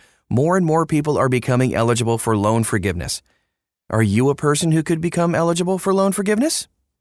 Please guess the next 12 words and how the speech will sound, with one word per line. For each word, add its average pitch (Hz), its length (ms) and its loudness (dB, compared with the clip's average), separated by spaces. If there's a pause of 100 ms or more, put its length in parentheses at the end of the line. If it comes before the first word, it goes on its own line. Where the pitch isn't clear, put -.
(140)
Find 131 380 0
out 151 220 0
in 143 80 0
our 123 180 2
ultimate 143 460 0
guide 139 320 0
to 117 100 -4
student 143 440 0
loan 135 240 2
forgiveness 107 920 -2 (640)
right 113 320 0
now. 101 320 -2